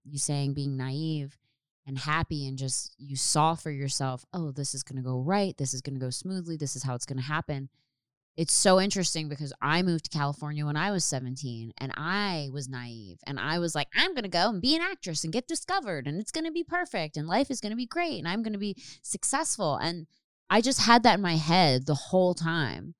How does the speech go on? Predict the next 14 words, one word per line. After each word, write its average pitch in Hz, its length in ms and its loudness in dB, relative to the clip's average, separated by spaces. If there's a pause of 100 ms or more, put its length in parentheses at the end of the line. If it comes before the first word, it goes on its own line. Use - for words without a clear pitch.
(400)
And 180 200 4
subconsciously, 185 1300 2
I 156 160 2
feel 160 300 4
like 151 280 2 (500)
because 214 560 -2
you 202 180 -6
think 254 360 -4
that 139 240 0
way, 135 440 -4 (100)
you 190 300 -6
take 240 400 0
steps - 540 2
unknowingly 180 760 2